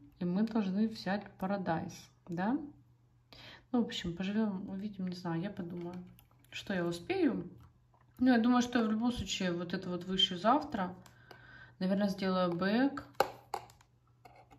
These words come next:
Ну, а дальше посмотрим. Так что вот такой результат. М-м-м, обожаю, обожаю.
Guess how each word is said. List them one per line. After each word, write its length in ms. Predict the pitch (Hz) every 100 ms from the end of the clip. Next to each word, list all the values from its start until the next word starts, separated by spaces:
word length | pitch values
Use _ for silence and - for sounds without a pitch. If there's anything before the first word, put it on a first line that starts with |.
| _ _ _ _ _ _ _ _ _ - _ _ _
Ну, 160 | 220 226
а 40 |
дальше 320 | 202 185 185 -
посмотрим. 640 | 226 - 185 170 - 180 - - _ _ - - - - - - - - - - - - -
Так 200 | - 226
что 200 | - -
вот 120 | 214 220
такой 220 | 226 233
результат. 720 | 220 196 190 196 185 180 - - - - - - -
М-м-м, 840 | 214 214 240 240 202 190 202 214 214
обожаю, 640 | 190 180 185 185 202 220 202
обожаю. 680 | 180 185 175 175 180 180